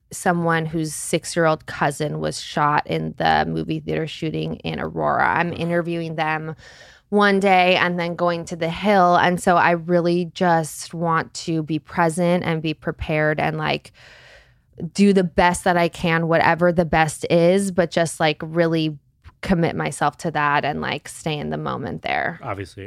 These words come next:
Speaker 2: a wonderful goal to
Speaker 1: Yeah.
Speaker 2: have, and you'll just, like, cram, like, for a test, you know, and, like, know your stuff.
Speaker 1: Yeah.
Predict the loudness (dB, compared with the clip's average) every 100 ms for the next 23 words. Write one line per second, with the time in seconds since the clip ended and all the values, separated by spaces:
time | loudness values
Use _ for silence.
0 | -16 -12 -8 -8 -8 -10 -10 -10 -10 -8
1 | -4 -2 -2 -2 -6 -12 -16 -20 _ -16
2 | -12 -12 -10 -10 -8 -6 -6 -6 -4 -2
3 | -2 -4 -8 -10 -12 _ -4 -4 -2 -2
4 | -4 -12 -6 -4 -4 -4 -4 -4 -8 _
5 | -20 -12 -6 -2 -2 -2 -4 -6 -4 -6
6 | -6 -2 0 0 -2